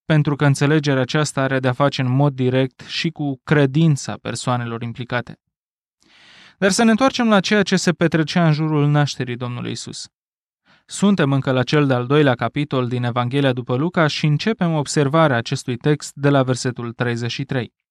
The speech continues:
Tatăl și mama lui se mirau de lucrurile care se spuneau despre el. Simeon i-a binecuvântat și a zis Mariei, mama lui: „Iată, copilul acesta este rânduit spre prăbușirea și ridicarea multora în Israel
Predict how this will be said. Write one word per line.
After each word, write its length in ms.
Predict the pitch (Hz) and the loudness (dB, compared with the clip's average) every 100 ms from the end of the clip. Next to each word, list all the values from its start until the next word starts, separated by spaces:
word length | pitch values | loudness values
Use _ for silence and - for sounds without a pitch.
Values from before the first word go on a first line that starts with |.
| _ _ _ _ _ _ _ _ _ _ _ _ _ | _ _ _ _ _ _ _ _ _ _ _ _ _
Tatăl 380 | - 220 240 233 | 0 2 4 2
și 180 | 214 156 | 0 0
mama 320 | 147 156 143 | 2 4 4
lui 200 | 127 147 | 4 2
se 180 | 160 147 | 2 0
mirau 420 | 135 127 147 143 | 2 2 2 2
de 100 | 113 | 0
lucrurile 400 | 117 131 131 127 | -4 -4 -4 -4
care 240 | 120 123 120 | -2 -4 -4
se 160 | - | -6
spuneau 480 | 123 - 131 131 127 | -8 -6 -2 0 -2
despre 380 | 117 113 123 127 | -4 -8 -6 -4
el. 200 | 123 - _ _ _ _ _ _ | -4 -8 _ _ _ _ _ _
Simeon 680 | - - 143 139 147 160 160 | -8 2 4 4 4 2 2
i-a 160 | 135 127 | 0 0
binecuvântat 840 | 135 139 127 131 127 123 139 139 | 2 0 0 -2 -4 0 0 0
și 180 | - - | -2 -2
a 60 | 127 | -2
zis 280 | 127 135 | -2 -4
Mariei, 460 | 127 123 123 131 123 | 0 -2 0 -2 -2
mama 320 | 123 120 120 | -4 -4 -4
lui: 280 | 120 117 - _ _ _ _ _ | -4 -8 -12 _ _ _ _ _
„Iată, 460 | 147 165 156 131 - _ _ | 0 2 0 -4 -6 _ _
copilul 500 | - 160 202 233 214 | -2 0 2 2 4
acesta 400 | 160 - 180 - | 2 2 -2 2
este 300 | 156 139 151 | 0 2 2
rânduit 440 | 143 143 139 147 151 | 4 4 2 0 -2
spre 300 | - - 143 | -6 -2 0
prăbușirea 720 | - 143 131 131 - 156 147 | 2 0 0 -4 -2 -2 -2
și 220 | 131 143 | -2 0
ridicarea 580 | 135 135 131 127 147 143 | 0 0 0 0 0 2
multora 600 | 131 139 156 147 127 117 | 2 2 2 0 -2 -4
în 80 | 117 | -4
Israel 520 | 117 117 131 127 110 | -4 0 2 2 -2